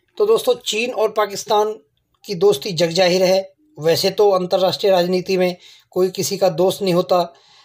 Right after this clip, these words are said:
लेकिन चाइना केवल पाकिस्तान के जरिए ही अपने हितों को साधने में लगा हुआ है।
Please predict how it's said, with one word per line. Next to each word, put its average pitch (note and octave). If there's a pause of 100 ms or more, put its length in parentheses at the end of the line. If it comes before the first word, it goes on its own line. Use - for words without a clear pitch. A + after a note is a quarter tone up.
(100)
लेकिन F#3+
चाइना G3
केवल G3+
पाकिस्तान F#3
के F#3+
जरिए F3+
ही E3+ (320)
अपने F#3
हितों E3+
को F3
साधने F3
में F3
लगा D#3+
हुआ D3+
है। A#2+